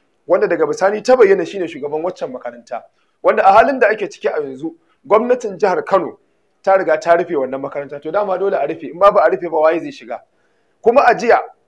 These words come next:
wasu matasa sun yi gangami za su kone wannan makaranta. Jami'an tsaro suka hana, duba da kasancewar konewar za ta shafi gidajen da ke makwabtaka da makarantar. Kuma makarantar ma ba tashi bace. Ba shi da wani abu a makarantar sai wasu 'yan takardu da ya mallaka.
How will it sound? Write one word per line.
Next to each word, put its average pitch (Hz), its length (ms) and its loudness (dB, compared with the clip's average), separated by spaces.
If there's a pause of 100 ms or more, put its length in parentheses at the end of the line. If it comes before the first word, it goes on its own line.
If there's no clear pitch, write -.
(380)
wasu 220 260 2
matasa 247 420 2
sun 190 180 -10
yi 190 60 -4
gangami 208 480 0
za 208 140 2
su - 140 -6
kone 190 280 -4
wannan 127 260 -8
makaranta. 123 540 -12 (320)
Jami'an 156 360 -4
tsaro 160 220 -6
suka 151 220 -8
hana, 143 280 -4
duba 208 320 0
da 226 100 2
kasancewar 156 720 -8
konewar 214 440 2
za 190 160 4
ta - 100 -10
shafi 175 420 -10 (320)
gidajen 202 420 4
da 165 60 -6
ke 165 140 -10
makwabtaka - 480 -6
da 131 80 -8
makarantar. 131 480 -12 (320)
Kuma 180 180 -2 (120)
makarantar 240 500 2
ma 202 120 4
ba 165 120 2
tashi 156 260 -8
bace. - 280 -14 (380)
Ba 240 200 6
shi 240 140 -4
da 214 80 4
wani 208 180 6
abu 196 200 4
a 202 120 2
makarantar 180 480 -4
sai - 120 -10
wasu 175 220 -8
'yan 202 160 -6
takardu 170 380 -6
da 165 80 -4
ya 160 60 0
mallaka. 135 420 -6